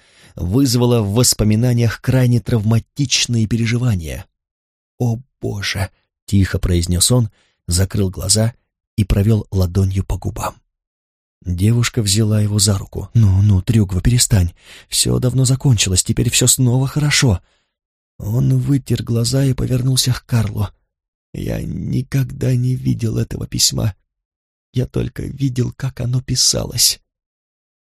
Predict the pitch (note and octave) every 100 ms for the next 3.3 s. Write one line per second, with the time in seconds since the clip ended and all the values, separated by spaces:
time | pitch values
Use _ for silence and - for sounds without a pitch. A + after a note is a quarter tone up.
0 | - G2+ G2+ F#2+ A2 G2+ G2+ - A2+ C3
1 | - _ _ _ _ _ _ - A2 G2+
2 | G#2 A2+ - G#2 G2 G2 A2 G2+ - -
3 | - A#2